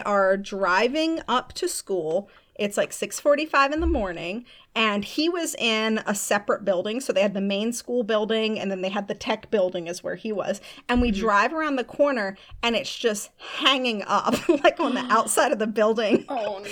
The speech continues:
Speaker 2: no.
Speaker 1: with cinder blocks holding it down at the top. And I was like, "Oh, fuck, man."
Speaker 2: Oh.
Speaker 1: Like, not only can you see the end, but, like, everybody's gonna come see this 'cause it was
Speaker 2: Everybody.
Speaker 1: amazing.
Speaker 2: Yeah.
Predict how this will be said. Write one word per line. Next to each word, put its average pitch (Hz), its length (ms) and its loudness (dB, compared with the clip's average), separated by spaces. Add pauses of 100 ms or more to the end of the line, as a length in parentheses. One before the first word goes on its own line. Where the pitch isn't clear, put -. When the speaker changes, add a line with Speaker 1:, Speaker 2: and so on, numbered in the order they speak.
Speaker 2:
no. 214 300 -2
Speaker 1:
with 277 200 10
cinder 277 640 0
blocks 214 520 4
holding 240 420 4
it 214 140 -4
down 226 360 4
at 226 140 -4
the - 80 0
top. 262 580 4 (380)
And 277 120 8
I 254 120 8
was 247 160 0
like, 214 420 2 (540)
"Oh, 175 200 -14
fuck, - 480 -8
man." 196 380 -8 (220)
Speaker 2:
Oh. 277 120 -2
Speaker 1:
Like, 302 240 6
not 285 220 8
only 381 380 2
can 269 320 2
you 226 100 -2
see 269 240 0
the 202 240 -4
end, 214 600 0
but, 214 260 0
like, 185 300 2 (460)
everybody's 311 560 6
gonna 214 200 2
come 220 220 0
see 233 220 -2
this - 280 -2
'cause 190 200 -2
it 262 120 2
was 190 180 0
Speaker 2:
Everybody. 185 280 0
Speaker 1:
amazing. 175 440 0 (140)
Speaker 2:
Yeah. 180 380 0